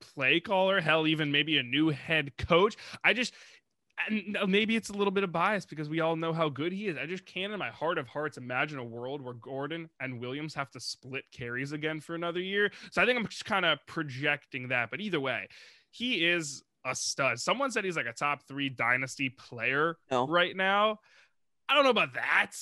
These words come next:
Speaker 1: but he has potential to be a top three player in fantasy. We just have to see a little bit more. After all, three games is a good snippet. It's a good trend, but it's not what a player is. You can't judge a player off three games, let alone even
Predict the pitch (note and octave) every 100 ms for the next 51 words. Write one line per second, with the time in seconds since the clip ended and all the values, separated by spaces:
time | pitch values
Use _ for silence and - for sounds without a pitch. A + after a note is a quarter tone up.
0 | - _ _ E3+ F3+ F#3+ G3 - D3+ D#3
1 | F3+ F#3 D3 C3 D3 C3 B2+ B2+ B2+ C3
2 | A#2+ - C3+ E3 D#3 - A#2+ A#2+ A#2+ B2
3 | - - C3+ B2 A#2+ _ - A#3+ G#3+ D#3+
4 | C3 A#2 A#2 B2+ D3+ - F3 E3 C#3+ B2+
5 | A#2+ C#3 C#3 _ G3 G3 D3+ D#3 D#3+ C#3+
6 | C3+ C3 A#2 - D3+ F3+ A3 A3 - -
7 | A2 G#2 - D3+ D#3+ G3+ A3 A#3+ _ _
8 | _ _ _ _ _ _ - D3+ C#3 D#3
9 | C#3 C3+ _ _ - C#3 A#2+ B2+ G2+ G2
10 | F#2+ - - B2+ E3 D3+ C#3 C#3 C#3 C3
11 | A#2+ A2+ - A#2+ A#2 A#2 A2+ A#2 A#2 A2+
12 | A2 G#2+ A2 G#2+ G#2